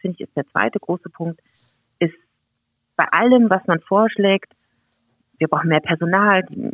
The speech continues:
Pflegekräfte müssen mehr verdienen, wir müssen pflegende Angehörige entlasten, kommt immer von der anderen Seite das Gegenargument, „Ja, aber das kostet doch dann. Also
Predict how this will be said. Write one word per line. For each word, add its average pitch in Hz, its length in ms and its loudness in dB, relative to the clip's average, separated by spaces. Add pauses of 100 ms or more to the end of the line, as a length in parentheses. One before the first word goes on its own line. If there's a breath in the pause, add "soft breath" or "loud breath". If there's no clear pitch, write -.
(220)
Pflegekräfte 170 520 -2
müssen 160 240 -8
mehr 160 140 -2
verdienen, 190 600 0
wir 170 100 0
müssen 160 320 -2 (220)
pflegende 170 260 -2
Angehörige 180 460 -2
entlasten, 160 400 -4
kommt 185 240 -4
immer 233 340 2 (400 loud breath)
von 175 120 0
der 147 120 2
anderen 175 220 0
Seite 170 240 0
das 160 160 -4
Gegenargument, 160 680 -2 (360)
„Ja, 170 80 2
aber 170 100 0
das 165 100 -2
kostet - 420 -4
doch - 160 -10
dann. - 260 -14 (280)
Also 147 300 -2